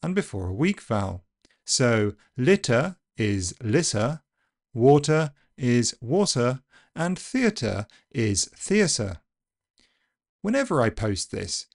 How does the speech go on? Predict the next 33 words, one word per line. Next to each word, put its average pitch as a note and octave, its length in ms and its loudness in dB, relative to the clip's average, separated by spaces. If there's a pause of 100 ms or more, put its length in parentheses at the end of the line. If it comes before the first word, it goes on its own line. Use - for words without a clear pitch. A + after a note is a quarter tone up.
(120)
people G#3+ 280 0
write E3+ 340 0
in G2+ 180 -2
saying G#2+ 480 0
they're C#3 160 2
amazed, D3+ 640 2 (100)
but C#3+ 140 2
it's F3 160 -6
true. D#3+ 420 -2 (920)
However, F#3 420 2 (160)
this - 260 0
week G2+ 340 -2
I C#3+ 60 -4
had F#3+ 200 -2
a C4+ 40 -6
message F#3 400 -2
from A2+ 160 -4
Steve G#2 640 0 (320)
asking F#3+ 500 2
me F#2+ 260 -8 (200)
why D#3+ 500 2
it C3 140 -4
happens. C#3 680 -2 (440)
And F#3+ 120 -2
I A#3+ 80 4
must C4 280 4
say, G2+ 380 0 (380)
I F#3 80 2
had G3+ 180 4
never B3+ 240 4
really B2 420 2
considered A2+ 680 -2
this. - 440 -10